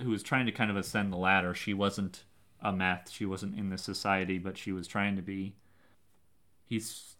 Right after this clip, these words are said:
sells this story that she was sleeved into this blonde woman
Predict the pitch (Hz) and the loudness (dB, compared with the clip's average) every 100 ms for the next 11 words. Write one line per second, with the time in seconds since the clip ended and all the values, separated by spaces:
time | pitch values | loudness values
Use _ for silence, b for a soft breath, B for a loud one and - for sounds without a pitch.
0 | - - 123 123 123 110 - 120 113 110 | -14 6 8 8 6 0 2 4 6 6
1 | 104 98 95 - 117 117 107 104 98 - | 6 4 4 2 2 4 6 6 4 -4
2 | - - - _ _ _ - - 113 110 | -14 -20 -20 _ _ _ -12 2 6 6
3 | 107 104 98 95 - 110 110 110 104 104 | 4 0 0 -2 -2 2 4 2 0 0
4 | 104 101 | -2 -2